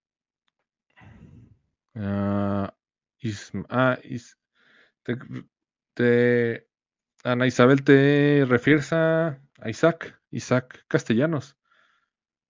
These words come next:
O Ismael. ¿Cuál Ismael? Comenta ahí, Ana. Y bueno, no los quiero aburrir, voy a pasar las fotos de la, de la, del equipo que adquirí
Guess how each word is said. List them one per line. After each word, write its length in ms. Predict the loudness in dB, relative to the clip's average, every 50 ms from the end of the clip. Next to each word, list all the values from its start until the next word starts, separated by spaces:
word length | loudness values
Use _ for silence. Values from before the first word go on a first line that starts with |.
| _ _ -20
O 200 | -16 -14 -14 -10 -8
Ismael. 840 | -8 -8 -8 -8 -8 -6 -4 -2 -2 -2 0 0 0 -2 -2 -4 -8 -12 -20 -20 _ _ _ _ _ _ _ _ _ _ _ _ _ _ _ _ _ _ _ _ _ _ _ _ _ _ _ _ _ -20 -10 -4
¿Cuál 160 | 0 0 2
Ismael? 320 | 2 2 2 2 2 2
Comenta 340 | 0 -2 -2 -2 0 2 4
ahí, 160 | 4 6 6
Ana. 300 | 4 2 0 -2 -4 -6 -8 -18 -20 -20 -20 -20 -20 -6 0
Y 80 | 4
bueno, 400 | 6 6 8 6 6 4 2 -2 _ -12
no 180 | -6 -2 0 0
los 120 | 0 0
quiero 200 | 0 2 4 4
aburrir, 300 | 4 4 2 2 2 2
voy 140 | 2 2 2
a 100 | 2 0
pasar 220 | 0 0 0 0
las 160 | 0 0 -2
fotos 300 | -2 -4 -6 -4 -4 -2
de 100 | -2 0
la, 300 | 0 0 -2 -4 -6 -8 -10
de 140 | -10 -8 -6
la, 580 | -6 -6 -6 -8 -8 -12 -14 -16 -18 -20 _ _ _ _ _ _
del 220 | -12 -10 -8 -8
equipo 420 | -8 -8 -6 -8 -8 -6 -8 -8 -4
que 80 | -4
adquirí 500 | -4 -4 -4 -4 -4 -2 -2 -4 -4 -8